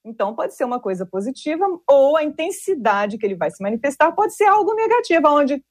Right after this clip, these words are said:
você tava olhando pra ela, e aí, o que que aconteceu? E a pessoa nem sabe o que tá acontecendo. Então, que é uma emoção que faz parte do ser humano,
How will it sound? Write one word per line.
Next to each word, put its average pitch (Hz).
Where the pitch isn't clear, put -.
você 302
tava 285
olhando 277
pra 285
ela, 254
e 285
aí, 269
o 254
que 285
que 277
aconteceu? 269
E 302
a 339
pessoa 294
nem 302
sabe 262
o 254
que 262
tá 254
acontecendo. 233
Então, 208
que 285
é 233
uma 247
emoção 214
que 175
faz 180
parte 208
do 202
ser 330
humano, 202